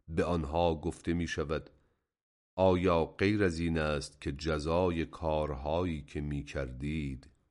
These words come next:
می‌بینید؟» بگو: «امر شده ام که خدای این سرزمین را که آن را محترم ساخته بندگی کنم.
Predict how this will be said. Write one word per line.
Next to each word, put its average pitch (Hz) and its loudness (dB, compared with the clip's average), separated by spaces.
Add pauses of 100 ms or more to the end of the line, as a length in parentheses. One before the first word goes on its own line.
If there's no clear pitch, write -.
می‌بینید؟» 69 -8 (1000)
بگو: 60 -10 (720)
«امر 85 2
شده 73 -4
ام 73 -2
که - -12
خدای 78 0
این 78 -2
سرزمین 73 -4
را 65 -6 (360)
که - -8
آن 85 -2
را 78 0
محترم 76 -4
ساخته 67 -6
بندگی 65 -8
کنم. 53 -12